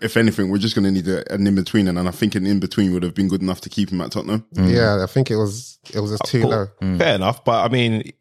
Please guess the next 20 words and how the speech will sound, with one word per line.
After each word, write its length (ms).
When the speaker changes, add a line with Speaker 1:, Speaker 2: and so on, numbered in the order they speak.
Speaker 4:
I 80
don't 240
think 260
in 300
what 220
I 160
listened 380
to 100
in 80
an 60
interview, 420
he 160
said 240
that 160
this 160
was 100
why 160
I 120
was 120
shit. 320